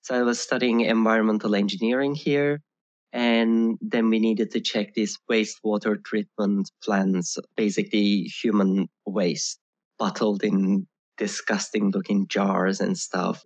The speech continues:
So during this lab course, we just needed to check this water. And I thought it's gonna be really dull, you know? And I put just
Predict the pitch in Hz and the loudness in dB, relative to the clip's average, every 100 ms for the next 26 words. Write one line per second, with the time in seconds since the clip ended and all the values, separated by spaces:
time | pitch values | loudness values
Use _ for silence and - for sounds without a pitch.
0 | - - 160 147 143 139 147 147 147 143 | -10 -4 2 2 2 2 2 4 2 0
1 | - _ - 143 151 - 143 135 - _ | -12 _ -4 -2 -2 0 0 2 -2 _
2 | _ _ _ - 131 - 131 - 131 120 | _ _ _ -2 -2 2 0 2 2 2
3 | 113 117 - 107 - 107 98 110 101 - | 2 -2 -2 -4 -2 -6 -4 -6 -4 -4
4 | 92 - - _ 117 107 104 104 107 - | -2 -4 -6 _ -2 2 4 4 0 -4
5 | _ _ - 131 151 147 123 - 131 120 | _ _ -4 0 0 0 -4 -2 0 2
6 | 123 113 113 - - 123 107 107 110 104 | 2 2 0 -4 -8 -4 -2 2 2 4
7 | 104 101 - 101 123 156 220 - _ 107 | 2 0 0 0 2 2 0 -2 _ -6
8 | 101 120 160 _ _ _ _ 127 123 127 | -2 -4 -6 _ _ _ _ -2 2 4
9 | 127 127 131 139 - 165 - 143 - | 4 4 2 0 -2 -4 -2 -4 -2